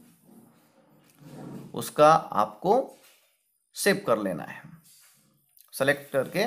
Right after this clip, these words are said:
उसका कर देना है।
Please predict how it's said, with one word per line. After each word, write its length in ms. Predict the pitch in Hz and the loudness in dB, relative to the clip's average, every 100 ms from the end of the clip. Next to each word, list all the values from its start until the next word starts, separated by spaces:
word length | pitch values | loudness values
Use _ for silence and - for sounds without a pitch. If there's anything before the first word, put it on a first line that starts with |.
| - - _ _ - | -4 -18 _ _ -20
उसका 340 | 113 - 151 151 - - _ _ - | -14 0 4 4 2 -14 _ _ -2
कर 160 | 139 | -2
देना 220 | 143 151 147 | 2 2 2
है। 380 | 147 139 - | 0 -4 -12